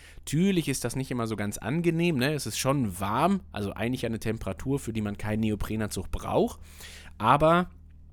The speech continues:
äh, probiert ihn bitte gerne aus, gewöhnt euch ein Stück weit daran, dass natürlich der Bewegungsumfang in irgendeiner Form leicht verändert ist, ne? Man hat einen Anzug an, vielleicht ist die Bewegungsfreiheit in der Schulter ein kleines bisschen anders und so weiter. Ähm, und deswegen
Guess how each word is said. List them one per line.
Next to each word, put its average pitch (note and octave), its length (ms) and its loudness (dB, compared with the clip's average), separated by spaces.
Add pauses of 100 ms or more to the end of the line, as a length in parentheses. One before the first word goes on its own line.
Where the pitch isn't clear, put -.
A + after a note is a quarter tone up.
(400)
äh, A2 160 4
probiert A#2+ 400 4
ihn D3 80 0
bitte B2+ 200 -2
gerne G2+ 380 0
aus, F3 280 0
gewöhnt B2 440 4
euch - 180 -2
ein B2+ 60 -4
Stück - 320 -4
weit B2 180 0
daran, B2+ 360 0
dass A2 160 -2
natürlich D#3 420 -2
der A2 140 0
Bewegungsumfang C#3 960 -2
in A2+ 160 -4
irgendeiner A2 280 -4
Form A#2+ 280 0
leicht A2 240 -4
verändert D#3+ 480 -2
ist, F3 220 -2
ne? C#3+ 140 2
Man A2+ 160 -2
hat - 140 -6
einen G#2+ 100 -4
Anzug C#3+ 440 -4
an, C3+ 220 0 (420)
vielleicht - 280 -6
ist - 160 -12
die A2+ 40 -2
Bewegungsfreiheit A#2 640 -2
in G#2+ 100 -8
der A#2 80 -4
Schulter D3 380 2
ein B2 100 -4
kleines A#2+ 300 -4
bisschen A#2+ 300 -6
anders A#2 280 -2
und G#2+ 140 -6
so G#2 120 -4
weiter. C#3+ 420 -2 (580)
Ähm, A#2 340 4
und A2+ 160 -2
deswegen C#3+ 640 0